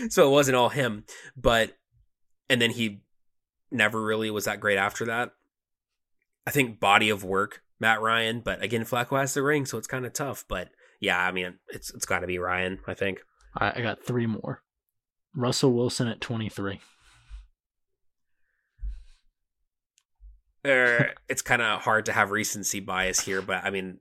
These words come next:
Speaker 1: I'm probably going Russ.
Speaker 2: <laughs> Yeah, Russell is, uh, this Denver experiment has not worked out so far,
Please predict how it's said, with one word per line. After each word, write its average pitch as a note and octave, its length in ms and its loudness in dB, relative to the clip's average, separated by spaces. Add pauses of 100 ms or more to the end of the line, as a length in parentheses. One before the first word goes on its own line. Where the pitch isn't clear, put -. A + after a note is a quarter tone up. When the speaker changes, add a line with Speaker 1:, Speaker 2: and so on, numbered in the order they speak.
(140)
Speaker 1:
I'm G2+ 120 -2
probably G2+ 300 2
going F#2 300 -4
Russ. A#2 440 0
Speaker 2:
<laughs> - 60 -16 (960)
Yeah, G2+ 200 -4
Russell G#2+ 500 -2
is, F#2+ 120 -6
uh, G2+ 300 -4 (520)
this A2 140 -6
Denver A#2+ 460 0
experiment G2+ 760 -4 (760)
has G#2 120 -6
not G#2 200 0
worked G#2 200 -4
out G2 180 2
so G2 200 -4
far, G2 380 -6